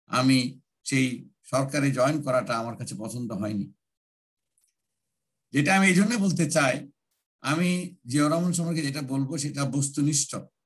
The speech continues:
আমি ওনার, এ, পার্টিতে কখনো join করি নাই, আমি এই যে ওনার সাথে কোনো জায়গায় যাইনি, এবং আমি যে কারণে আমি ওই সময় রাজনীতি থেকে আমি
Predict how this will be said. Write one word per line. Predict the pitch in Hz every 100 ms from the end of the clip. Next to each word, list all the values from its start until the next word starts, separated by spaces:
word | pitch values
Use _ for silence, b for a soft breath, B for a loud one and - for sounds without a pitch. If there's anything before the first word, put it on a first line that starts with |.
| _ _ _
আমি | 120 139 147
ওনার, | 143 131 139 139 135 - _ _ _ -
এ, | 120
পার্টিতে | - 135 143 143 147
কখনো | 135 135 135
join | 117 123 135
করি | 135 143
নাই, | 151 160 190 - _ _ _ _ _ _
আমি | 123 127 135 131 117 -
এই | 113 120 117 101
যে | 120 120 117
ওনার | 107 123 127
সাথে | - 110 123
কোনো | 117 123
জায়গায় | 117 117 107
যাইনি, | 107 113 127 156 196 - _ _ _ _
এবং | - 143 175 170 151 - - _ _
আমি | - 127 135 131 123 139 _ _
যে | - 139
কারণে | 135 139 135 123
আমি | 120 120 113 - _ _ _
ওই | -
সময় | 120 135 123 120
রাজনীতি | 117 117 - 143 160
থেকে | 160 - 113 104 - _ _ _ _ -
আমি | 120 123 117 -